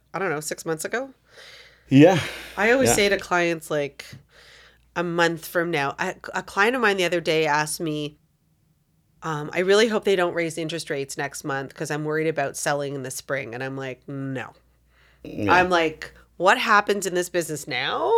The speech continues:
Speaker 2: Yeah.
Speaker 1: may not even have an effect on next month."
Speaker 2: Yeah.
Speaker 1: So long time off. So six months is really, you know.
Speaker 2: I mean, and, and anybody in, in Canada can tell you, six months has been, it might as well have been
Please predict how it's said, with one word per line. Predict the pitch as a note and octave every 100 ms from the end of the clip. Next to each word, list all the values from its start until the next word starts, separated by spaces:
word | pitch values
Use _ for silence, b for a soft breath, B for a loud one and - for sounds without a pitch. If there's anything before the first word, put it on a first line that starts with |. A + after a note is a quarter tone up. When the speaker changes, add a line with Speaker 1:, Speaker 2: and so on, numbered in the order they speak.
| A4 -
Speaker 2:
Yeah. | F#3+ F3
Speaker 1:
may | G3 G3+ G#3
not | G3+ F3+ F3+
even | E3+ F3
have | E3+ D#3+
an | D#3
effect | D3+ - D3 - - -
on | C#3+ C#3+
next | D3+ - C3
month." | A#2+ - - - B
Speaker 2:
Yeah. | C3 A2+ C#2+ - -
Speaker 1:
So | - - F3+ E3 D#3+ D#3 D#3
long | F#3+ G#3+ A3+ A#3+
time | G#3+ G3 E3
off. | D3+
So | -
six | F3+ C4 C4+
months | C4+ B3 A#3 -
is | F#3 E3
really, | F3+ F3 F3 D#3 D#3 - _
you | G3 F3+
know. | D3
Speaker 2:
I | B2+
mean, | B2 A#2+
and, | C3 A2+ A2 -
and | A#2 A2+
anybody | A2+ A#2 A2 G2
in, | G2 F2+ F2 F2+ G2+
in | F#2+
Canada | - F2+ F2+ F2
can | F2
tell | F2 F2+
you, | D2+ D2+
six | - - -
months | F#2 F2 E2 - - - _ _ _ _ _ -
has | G2+ F2+
been, | F#2+ F#2 F#2
it | G#2
might | G2 F#2+
as | F2+
well | E2+
have | F2+
been | F2 E2 D#2+